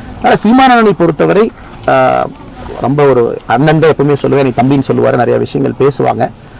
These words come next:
ஆ, காவல்துறை அதிகாரிகள் கருத்து சொன்னாலும் கூட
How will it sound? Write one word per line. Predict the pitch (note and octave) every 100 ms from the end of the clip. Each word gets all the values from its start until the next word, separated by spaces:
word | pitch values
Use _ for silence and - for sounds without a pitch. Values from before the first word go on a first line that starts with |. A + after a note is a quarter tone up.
| - - - - -
ஆ, | G#2
காவல்துறை | G#2 C3 D#3+ D#3 C#3
அதிகாரிகள் | D3+ D3 D3 F3
கருத்து | C#3 D#3+ D#3+
சொன்னாலும் | C#3+ C#3 C#3 B2+
கூட | C3 F3+ B2 -